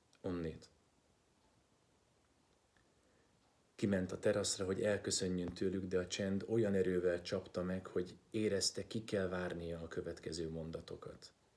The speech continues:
A kőműves a távolba bámult, mintha a csillagokat számolgatva gondolkozna a lehetséges folytatáson. „Én annak a Ferenc Attilának a fia vagyok.”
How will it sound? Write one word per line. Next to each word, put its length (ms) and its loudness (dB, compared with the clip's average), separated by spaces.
A 80 -10
kőműves 560 6
a 120 -4
távolba 580 2
bámult, 540 -2
mintha 320 -2
a 80 -2
csillagokat 640 0
számolgatva 720 -2
gondolkozna 680 0
a 40 0
lehetséges 560 -4
folytatáson. 760 -6
„Én 280 -4
annak 420 0
a 60 0
Ferenc 360 -2
Attilának 580 -2
a 40 -6
fia 320 -4
vagyok.” 400 -12